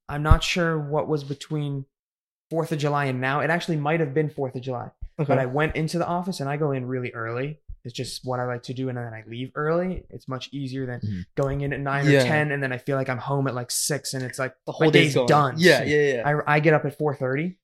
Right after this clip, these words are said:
Speaker 2: So you can just, oh, wow.
Speaker 1: Yeah.
Speaker 2: Holy shit, Keaton. That's
Speaker 1: Yeah.
Speaker 2: crazy.
Speaker 1: I get in work.
Speaker 3: You used to do that.
Speaker 2: I used to do that, but
Speaker 1: Yeah,
Speaker 2: I would get, like, a
Speaker 1: <laughs> definitely
Speaker 2: workout.
Speaker 1: used to do that.
Speaker 2: No, it is amazing, though. Like, waking up at four thirty and getting your day started.
Speaker 1: Yep,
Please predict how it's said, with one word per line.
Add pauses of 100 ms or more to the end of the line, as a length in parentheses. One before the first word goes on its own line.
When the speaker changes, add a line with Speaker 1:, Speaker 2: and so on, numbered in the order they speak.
Speaker 2:
So
you
can
just, (140)
oh,
wow.
Speaker 1:
Yeah.
Speaker 2:
Holy
shit,
Keaton.
That's
Speaker 1:
Yeah.
Speaker 2:
crazy.
Speaker 1:
I
get
in
work.
Speaker 3:
You
used
to
do
that. (440)
Speaker 2:
I
used
to
do
that,
but
Speaker 1:
Yeah,
Speaker 2:
I
would
get,
like,
a
Speaker 1:
<laughs>
definitely
Speaker 2:
workout.
Speaker 1:
used
to
do
that.
Speaker 2:
No,
it
is
amazing,
though.
Like,
waking
up
at
four
thirty
and
getting
your
day
started.
Speaker 1:
Yep,